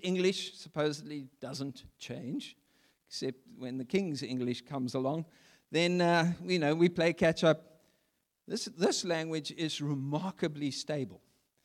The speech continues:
Um, now, the Aramaic also, now bear with me, uh, this is so exciting for Bible scholars and hopefully for you as well.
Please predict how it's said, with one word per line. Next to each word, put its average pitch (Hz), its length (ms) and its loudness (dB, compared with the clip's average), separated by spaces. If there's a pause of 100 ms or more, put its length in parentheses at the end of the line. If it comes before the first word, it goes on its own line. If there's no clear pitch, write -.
(440)
Um, 127 460 -2 (640)
now, 151 220 0 (1200)
the - 200 -6
Aramaic 160 720 2
also, 143 340 -2
now 113 120 -16 (260)
bear 170 260 -2
with 143 240 -4
me, 113 140 -12 (100)
uh, 139 120 -6
this 170 240 -4
is 156 100 -6 (300)
so 240 800 2
exciting 156 600 -4
for 139 140 -10
Bible 127 320 -2
scholars 113 480 -6 (340)
and 120 200 -2
hopefully 127 400 -6
for 113 140 -8
you 107 240 -2
as 95 140 -14
well. 104 200 -6